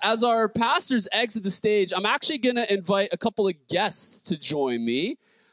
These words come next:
Uh, these are my friends Derek and Ryan. Now, if you happen to pop into Lakeview Church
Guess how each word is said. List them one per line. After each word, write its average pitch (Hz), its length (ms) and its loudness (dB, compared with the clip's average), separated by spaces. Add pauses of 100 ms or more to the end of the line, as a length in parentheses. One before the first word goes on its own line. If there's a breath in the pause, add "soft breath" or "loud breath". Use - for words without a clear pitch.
(100)
Uh, 156 360 0
these 208 240 2
are 233 40 2
my 226 100 2
friends 208 400 0
Derek 185 580 0
and 147 340 0
Ryan. 127 520 -2 (240)
Now, 160 240 -2 (400)
if 202 120 -2
you 339 140 2
happen 320 380 0
to 349 60 -2
pop 233 380 -2
into 220 240 0
Lakeview 196 360 0
Church 185 480 -2